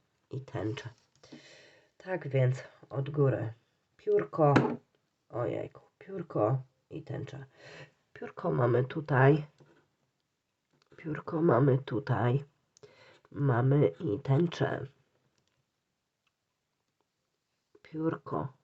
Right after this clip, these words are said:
mamy tutaj. Piórko mamy, mamy tu.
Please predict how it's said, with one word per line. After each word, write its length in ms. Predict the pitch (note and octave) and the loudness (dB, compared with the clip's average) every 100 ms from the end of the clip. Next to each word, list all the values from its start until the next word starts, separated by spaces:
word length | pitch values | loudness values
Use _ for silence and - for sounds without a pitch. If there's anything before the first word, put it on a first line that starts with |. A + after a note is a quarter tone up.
| _ _ - | _ _ -8
mamy 400 | D3+ A#2 - C3 | -6 -4 -6 -6
tutaj. 640 | - C3+ C3 C#3+ C#3 E3 - _ - - - _ _ _ _ _ _ _ _ _ _ _ - | -10 -16 -10 -4 0 0 -2 _ -20 -20 -20 _ _ _ _ _ _ _ _ _ _ _ -20
Piórko 680 | - C#3 D3 D3 D3 C3+ C3 - _ _ _ | -12 -8 -8 -8 -2 -2 -2 -8 _ _ _
mamy, 480 | B2+ G2 - - - _ _ _ _ _ _ _ _ _ _ _ _ _ | -8 -6 -4 -4 -6 _ _ _ _ _ _ _ _ _ _ _ _ _
mamy 500 | C#3+ C#3 A#2+ B2 D#3+ | -10 -8 -6 -8 -10
tu. 480 | - - D3+ D#3 E3+ | -12 -6 2 4 2